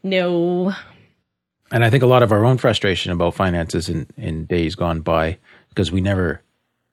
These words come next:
Speaker 2: we never kinda stopped at the front of it to get ourselves on the same page.
Speaker 1: Yeah, that's true enough.
Speaker 2: So
Speaker 1: Yeah.
Speaker 2: my, my mentality was, you know, I get a raise. I think I have more spending power and I would behave out of that place.
Speaker 1: Yeah.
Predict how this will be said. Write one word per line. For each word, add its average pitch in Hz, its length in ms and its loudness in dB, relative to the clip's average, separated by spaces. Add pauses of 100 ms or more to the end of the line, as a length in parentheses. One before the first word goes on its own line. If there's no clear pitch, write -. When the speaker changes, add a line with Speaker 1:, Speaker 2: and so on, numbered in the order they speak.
(160)
Speaker 2:
we 104 60 -2
never 139 140 2
kinda 120 200 0
stopped - 400 0
at 95 80 -6
the - 80 -16
front 117 240 -2
of 82 60 -2
it 80 120 -4
to 85 60 -12
get 87 140 -2
ourselves 78 340 -4
on 73 100 -8
the 71 60 -10
same - 200 -12
page. - 320 -14 (520)
Speaker 1:
Yeah, 175 240 -4
that's 143 160 -12
true - 160 -16
enough. 147 160 -12 (200)
Speaker 2:
So 104 140 0
Speaker 1:
Yeah. 95 80 2
Speaker 2:
my, 117 120 0
my 120 220 2
mentality 110 400 4
was, 92 200 2
you 95 60 -2
know, 87 80 0
I 87 100 2
get 101 160 2
a 101 60 4
raise. 87 320 2
I 87 80 0
think 123 180 -2
I 95 60 2
have 98 100 2
more 90 160 2
spending 90 320 0
power 85 280 2
and 82 120 -2
I 82 60 -2
would 82 160 -2
behave 82 320 -2
out 76 140 0
of 73 80 -6
that 78 280 -4
place. - 380 -10 (960)
Speaker 1:
Yeah. 151 280 -4